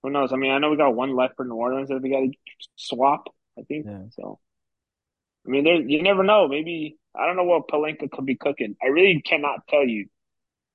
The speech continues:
Speaker 1: what a trade would look like from any team outside of Philly giving up Harden for some assets and the three-teamer, but that's it. I can't tell you anything else. I don't even know what Boston could give up
Speaker 2: I mean, we have a
Speaker 1: at this
Speaker 2: bunch of
Speaker 1: point.
Speaker 2: picks, so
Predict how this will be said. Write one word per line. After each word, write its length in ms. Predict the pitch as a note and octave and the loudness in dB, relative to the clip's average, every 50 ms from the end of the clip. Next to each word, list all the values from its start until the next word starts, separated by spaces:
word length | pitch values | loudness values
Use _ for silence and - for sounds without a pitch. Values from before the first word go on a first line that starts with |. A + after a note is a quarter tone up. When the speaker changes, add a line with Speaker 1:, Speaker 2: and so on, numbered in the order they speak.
| B2+ - | -16 -10
Speaker 1:
what 200 | - C#3 C3+ C3+ | 0 4 4 4
a 60 | C#3 C3+ | 4 4
trade 240 | - - D3+ D3 | 2 2 2 4
would 140 | C#3+ C3+ B2+ | 4 4 4
look 160 | A#2+ B2 - | 2 0 0
like 180 | C#3 B2+ B2+ - | 0 -2 -2 -2
from 140 | C3+ B2 - - | -6 -8 -6 -4
any 200 | B2+ C3 C3+ A#2+ | -4 -4 -4 -6
team 300 | - C#3+ C3+ B2 A2 F2 | -4 -4 -4 -4 -2 -2
outside 300 | G#2 A#2 - C#3+ C3 B2+ | -4 -2 0 2 2 2
of 140 | A#2+ - - | 0 -2 -2
Philly 200 | B2 B2 B2+ B2+ | 0 0 2 2
giving 240 | A#2+ B2 B2 B2 A#2+ | 2 0 -2 -2 -4
up 100 | A2 A2 | -6 -2
Harden 280 | - A#2 A2+ A#2 A#2+ A#2 - - | 0 0 0 0 -4 -8 -8 -8
for 100 | A#2 - | -8 -8
some 160 | - A2+ E2+ E2+ | -8 -10 -8 -6
assets 340 | A2 G#2+ - - A#2+ G#2 - | -6 -6 -6 -6 -8 -8 -8
and 260 | A#2 A#2 A2 G#2 G2+ | -12 -12 -12 -12 -12
the 60 | F#2+ - | -12 -8
three-teamer, 500 | - A#2 A#2+ A#2 - A#2 G#2 G2 G2 F#2+ - | -6 -6 -6 -4 -6 -10 -10 -10 -14 -16 -14
but 100 | - - A#2+ | -10 -4 -4
that's 200 | C3 - - B2+ | -4 -2 2 4
it. 200 | C#3+ C#3 - _ _ - | 4 4 2 _ _ -20
I 80 | - F2+ - - | -20 -16 -8 -8
can't 180 | D3+ B2+ A#2+ - | -8 -8 -8 -6
tell 100 | B2 B2+ | -4 -2
you 180 | C3+ B2+ A2+ G#2+ | -2 -2 -4 -6
anything 260 | A2+ A#2 - A2 G2 G#2+ | -12 _ -18 -18 -16 -16
else. 160 | A2 - _ _ _ _ _ _ _ _ _ _ _ - | -18 -18 _ _ _ _ _ _ _ _ _ _ _ 0
I 60 | - E3 | 0 2
don't 100 | G#3+ B3 | 4 4
even 120 | A#3+ A3+ | 4 4
know 80 | A3+ A3+ | 4 4
what 160 | A3 G3 D3+ | 4 4 6
Boston 320 | D#3+ G#3 B3 - - G3 | 6 6 4 4 0 -6
could 160 | - C#3+ A#2+ | -6 -6 -8
give 160 | A2 G#2+ F2 D#2+ | -8 -8 -8 -10
up 140 | - - _ _ _ _ _ _ _ _ _ _ _ _ _ _ _ _ _ - | -14 -16 _ _ _ _ _ _ _ _ _ _ _ _ _ _ _ _ _ -14
Speaker 2:
I 80 | A2 A2 | -12 -8
mean, 140 | G#2+ G#2+ | -6 -4
we 80 | A2 A2+ | -2 0
have 120 | A#2+ C3 | 0 0
a 60 | B2+ A2 | 0 -2
Speaker 1:
at 80 | G2+ | -2
this 0 | |
Speaker 2:
bunch 220 | G#2 G#2+ A#2 - - | -4 -4 -4 -6 -10
of 80 | G2 | -14
Speaker 1:
point. 60 | - | -8
Speaker 2:
picks, 440 | - G#2 G2+ F#2+ F#2+ - - - - _ _ _ _ _ | -6 -6 -6 -6 -10 -16 -20 -20 -20 _ _ _ _ _
so 400 | - A#2 G2+ F#2+ F2 D#2+ F#2 | -14 -12 -10 -10 -10 -12 -14